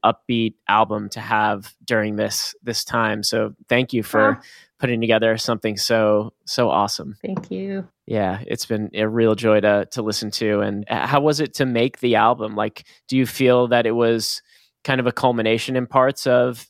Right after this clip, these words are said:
Speaker 1: your own, like, self-producing and writing and evolution?
Speaker 2: Yeah, I mean, my hope is I just get better at these things as I get older. And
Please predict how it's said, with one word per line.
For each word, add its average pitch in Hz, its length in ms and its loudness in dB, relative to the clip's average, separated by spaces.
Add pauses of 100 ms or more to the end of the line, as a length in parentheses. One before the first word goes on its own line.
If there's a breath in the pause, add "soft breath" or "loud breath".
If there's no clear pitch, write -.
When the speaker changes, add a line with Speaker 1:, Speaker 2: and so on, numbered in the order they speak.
Speaker 1:
your 127 220 2
own, 120 340 2
like, 113 300 -2 (100)
self-producing 123 960 0
and 117 100 -4
writing 117 600 2
and 110 300 -8 (580 loud breath)
evolution? 123 580 0 (260)
Speaker 2:
Yeah, 285 400 4
I 214 100 2
mean, 220 340 0 (240)
my 202 160 4
hope 220 320 0
is 202 160 4
I 180 140 2
just 170 260 -6 (380)
get 180 260 -2
better 180 260 4
at 180 140 -2
these 175 180 -6
things 180 300 -2
as 170 140 2
I 175 100 4
get 170 180 2
older. 170 600 2
And 175 340 -4